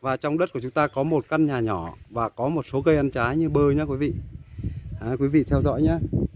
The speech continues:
Và để tí nhà đất sẽ, à, quay một mảnh đất thứ hai là miếng đất của chúng ta có nhà. Với tổng diện tích cái miếng đất có nhà thứ hai của gia chủ là trên bìa là một héc hai hai nhá quý vị. Tức là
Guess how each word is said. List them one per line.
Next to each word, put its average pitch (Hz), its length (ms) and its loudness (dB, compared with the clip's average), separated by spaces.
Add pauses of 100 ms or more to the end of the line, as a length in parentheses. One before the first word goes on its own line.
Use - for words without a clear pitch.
(340)
Và 131 100 0
để 117 120 4
tí 147 200 6
nhà 185 120 8
đất 165 160 4
sẽ, 165 320 2
à, 147 360 2
quay 151 320 4
một 127 240 0
mảnh 110 200 -2
đất 147 160 -2
thứ 151 140 0
hai 151 360 2
là 107 400 0
miếng 107 260 0
đất 175 200 0
của 95 100 -10
chúng 113 160 -4
ta 127 180 4
có 107 140 2
nhà. 120 380 4 (600)
Với 165 360 4
tổng 117 200 4
diện 127 140 2
tích 175 180 2 (120)
cái 160 100 6
miếng 143 140 4
đất 180 200 4
có 151 120 2
nhà 147 300 6 (120)
thứ 156 140 4
hai 175 260 4
của 135 140 2
gia 143 160 4
chủ 98 340 0
là 113 300 2 (300)
trên 165 180 6
bìa 135 180 8
là 117 120 2
một 110 240 2 (200)
héc 180 280 2
hai 160 380 4
hai 160 340 6
nhá 160 100 4
quý 143 140 0
vị. 147 180 2 (600)
Tức 180 100 4
là 180 140 8